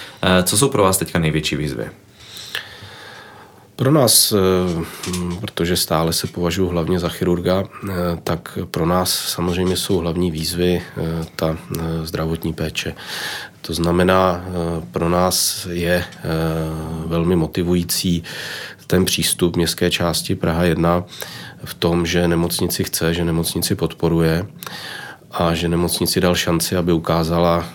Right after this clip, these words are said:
Speaker 2: co umí. Takže, eh, rozjeli jsme celou řadu programů, jak jsem zmínil, otevřeli jsme oddělení akutní rehabilitační a fyzioterapeutické péče, eh, ot-, otevřeli jsme,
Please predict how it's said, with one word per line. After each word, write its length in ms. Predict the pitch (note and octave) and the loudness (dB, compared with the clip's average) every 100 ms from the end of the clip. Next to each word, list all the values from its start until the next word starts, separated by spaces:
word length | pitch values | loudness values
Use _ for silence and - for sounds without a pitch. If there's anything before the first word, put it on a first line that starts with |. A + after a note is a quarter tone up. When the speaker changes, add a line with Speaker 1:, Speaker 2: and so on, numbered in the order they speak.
| - | -12
Speaker 2:
co 160 | - F#2+ | -4 0
umí. 260 | D#2+ D2+ - - - - - - - - - | 0 -2 -10 -18 -18 -14 -12 -10 -12 -12 -4
Takže, 480 | D#2+ D2+ F2 F#2 E2 - F2+ | -2 0 2 2 2 -4 -2
eh, 140 | E2+ | 0
rozjeli 320 | E2 D#2+ F2+ | 2 2 2
jsme 200 | F2+ G2 | 2 0
celou 280 | - F#2+ F#2+ | 0 2 4
řadu 320 | F#2 F#2+ F2+ - - | 4 4 4 0 -4
programů, 760 | - E2+ F#2 F#2 G2 G2 F#2+ F#2 - | 0 2 4 6 6 6 4 0 -2
jak 220 | F2 D#2+ | -4 -2
jsem 260 | - E2+ E2 | -2 -2 -2
zmínil, 540 | F2 F2 E2+ F2+ F2+ F2 | -2 0 2 2 2 0
otevřeli 460 | G2 - F2 E2+ F2 | -6 -4 -2 0 0
jsme 280 | - F2+ E2+ - - | 0 0 0 -4 -8
oddělení 500 | - E2+ F2 F2 F2+ | -2 0 2 4 2
akutní 380 | D#2+ - F2 F2+ | 0 -6 -4 -2
rehabilitační 680 | E2+ E2 E2+ E2+ E2+ - F#2+ | -2 -2 -2 -2 -2 0 -2
a 20 | |
fyzioterapeutické 920 | D#2+ G2 F2 F2 E2+ F2 E2+ - - F2 | -2 -2 -2 0 -2 -2 -2 -2 -2 -2
péče, 480 | E2 E2 - F2+ G#2+ - - - - - - - - | 0 -2 0 0 -2 -10 -10 -10 -10 -10 -12 -12 -4
eh, 320 | F2 E2+ E2+ | -2 0 0
ot-, 320 | E2 E2+ - E2+ | 0 -2 -4 -4
otevřeli 420 | - E2 F2+ F2 | -2 0 2 2
jsme, 420 | - F#2 F2 E2+ | 2 2 0 0